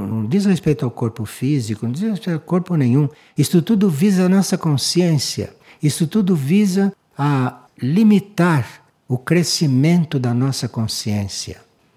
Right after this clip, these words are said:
Porque nós somos consciência.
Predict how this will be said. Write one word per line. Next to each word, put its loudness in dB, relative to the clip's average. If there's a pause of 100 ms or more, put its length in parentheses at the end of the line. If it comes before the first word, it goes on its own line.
(360)
Porque -2
nós 2
somos 2
consciência. -8